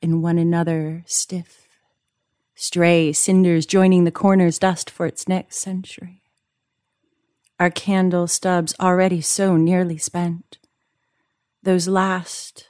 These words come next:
bits of wax clinging to the wick would have burned brightest together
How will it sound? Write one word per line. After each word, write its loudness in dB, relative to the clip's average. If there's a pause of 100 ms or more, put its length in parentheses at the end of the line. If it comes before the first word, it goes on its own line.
(380)
bits 0
of -6
wax 0
clinging 2
to -4
the 0
wick -4 (300)
would 6
have 2
burned 4
brightest 2
together -6